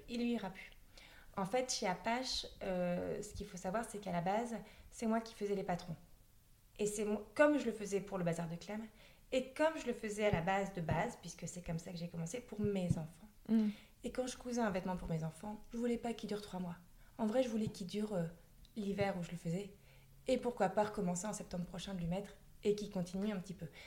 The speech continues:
Speaker 1: Donc j'ai toujours conçu mes patronages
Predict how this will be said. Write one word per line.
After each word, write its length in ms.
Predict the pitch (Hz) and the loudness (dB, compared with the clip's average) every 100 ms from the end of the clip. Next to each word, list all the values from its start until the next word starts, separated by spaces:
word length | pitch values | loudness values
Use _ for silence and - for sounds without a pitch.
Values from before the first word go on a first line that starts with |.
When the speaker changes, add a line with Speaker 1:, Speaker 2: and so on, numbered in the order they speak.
| - - | -18 -4
Speaker 1:
Donc 180 | 226 226 | 2 4
j'ai 140 | 240 240 - | 6 4 -2
toujours 560 | 370 381 370 285 302 - - - - | -4 -2 0 -2 -2 -6 -18 -20 -8
conçu 480 | - 277 277 - 262 | 0 0 0 -4 0
mes 100 | 208 | 0
patronages 680 | 196 196 208 196 196 220 | 0 -2 -4 -2 0 -2